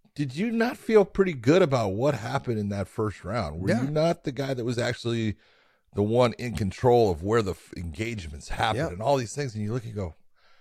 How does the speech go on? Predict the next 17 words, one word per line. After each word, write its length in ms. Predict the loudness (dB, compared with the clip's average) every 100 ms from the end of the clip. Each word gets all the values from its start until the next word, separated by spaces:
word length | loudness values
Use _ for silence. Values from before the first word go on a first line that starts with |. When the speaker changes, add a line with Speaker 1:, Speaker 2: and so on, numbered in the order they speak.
| _ _ -6
Speaker 1:
"Hey, 120 | 0
I 100 | 2
don't 140 | 2 0
know, 220 | -2 -6 _ -20
you 120 | -12 -10
know, 80 |
whatever." 500 | -8 -6 -6 -8 -12 -10 -8
But 180 | -8 -10
he 60 | -10 -4
came 180 | 0 0
out 100 | 0
in 80 |
the 60 | -2
four-, 180 | -2 -2
third 360 | 4 6 8
round, 260 | 8 6 4
Speaker 2:
Mm-hmm. 280 | -4 -10